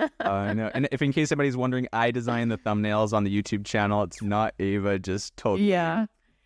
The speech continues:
Speaker 1: Actually,
Speaker 2: Yeah.
Speaker 1: somebody, uh, so the A K guy, uh, his editor messaged me and was like, he's like, "Yeah, so I'm checking out your channel. Really like the podcast."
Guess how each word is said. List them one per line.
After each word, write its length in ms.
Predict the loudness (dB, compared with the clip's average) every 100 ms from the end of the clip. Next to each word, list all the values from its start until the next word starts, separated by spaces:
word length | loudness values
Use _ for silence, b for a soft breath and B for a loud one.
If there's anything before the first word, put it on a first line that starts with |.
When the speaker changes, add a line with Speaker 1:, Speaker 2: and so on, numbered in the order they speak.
| _
Speaker 1:
Actually, 300 | 0 2 0
Speaker 2:
Yeah. 40 | 0
Speaker 1:
somebody, 680 | 0 2 2 2 2 0 -2 -2
uh, 240 | 0 0
so 460 | 0 0 0 -2 0
the 180 | 2
A 100 | 2 2
K 220 | 0 2
guy, 400 | 2 2 0 -4 -10 -8
uh, 280 | -4 -2 -2
his 560 | -2 0 0 -4 -10 -10
editor 600 | 0 0 2 0 -2 -4 -4
messaged 460 | -2 -2 -2 -4 -2
me 140 | -2
and 100 | 0
was 220 | 0 0
like, 380 | 0 0 -2 -8 _ _ _
he's 160 | 0 2
like, 140 | 2
"Yeah, 120 | 2 2
so 140 | 0
I'm 100 | -2
checking 240 | -2 -4
out 100 | -2
your 120 | -2 -2
channel. 560 | -2 0 0 0 0
Really 240 | 0 0 2
like 240 | 0 -2
the 80 | -6
podcast." 680 | -2 -2 -2 -4 -4 -4